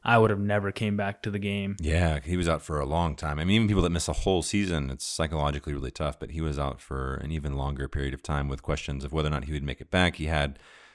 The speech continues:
Speaker 2: you know, one of these fractures, uh, tib fib fracture, where the bone protruded from the skin, eventually led to an operation. He had several operations. Uh,
Speaker 1: Infection,
Speaker 2: sorry,
Speaker 1: yeah.
Speaker 2: infection. He had several operations.
Speaker 1: Almost lost his leg.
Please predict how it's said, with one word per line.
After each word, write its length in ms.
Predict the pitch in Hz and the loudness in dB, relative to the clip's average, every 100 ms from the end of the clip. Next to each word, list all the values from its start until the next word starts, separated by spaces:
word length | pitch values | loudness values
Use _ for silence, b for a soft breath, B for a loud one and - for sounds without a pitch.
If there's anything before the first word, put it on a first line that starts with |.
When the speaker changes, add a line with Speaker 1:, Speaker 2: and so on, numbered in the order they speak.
| B B | B B
Speaker 2:
you 100 | - | -4
know, 80 | 80 | -2
one 100 | 80 | 0
of 60 | 78 | 0
these 180 | 76 - | -2 -2
fractures, 760 | 85 78 - 78 73 71 69 | 0 0 0 0 2 -2 -4
uh, 160 | 71 65 | -6 -4
tib 200 | - 76 | -4 -4
fib 220 | - 69 | -4 -4
fracture, 400 | 82 73 - 71 | -4 -4 -4 -4
where 360 | 69 65 67 - - | -4 -4 -6 -10 -10
the 120 | 67 | -8
bone 380 | 67 76 76 73 | -4 0 0 0
protruded 360 | - - 78 71 | -4 -2 -2 0
from 100 | 71 | -2
the 80 | 67 | -4
skin, 560 | - 104 95 90 87 | 0 2 4 4 2
eventually 400 | 73 65 71 - | 0 -2 -6 -4
led 120 | 69 | -6
to 80 | - | -4
an 40 | 71 | -4
operation. 600 | 67 69 78 76 78 71 | 0 2 2 -2 -2 -2
He 60 | |
had 140 | 69 - | -4 -2
several 260 | 95 95 90 | 2 6 6
operations. 840 | 85 85 80 - 80 78 76 - | 6 2 2 0 -2 -2 -4 -6
Uh, 40 | |
Speaker 1:
Infection, 360 | 113 - - - | -10 -10 -8 0
Speaker 2:
sorry, 160 | - 87 | 4 4
Speaker 1:
yeah. 40 | |
Speaker 2:
infection. 580 | 73 69 101 - 57 57 | 2 2 2 2 -6 -6
He 80 | 76 | -6
had 100 | 69 | -2
several 240 | 95 76 | -2 0
operations. 760 | 64 - 67 78 - 60 65 - b b b - | -2 -4 -4 -4 -4 -10 -10 -14 b b b 0
Speaker 1:
Almost 200 | 139 - | 0 2
lost 200 | 143 - | 0 0
his 100 | 175 | 0
leg. 480 | 220 285 95 - | 2 2 0 -6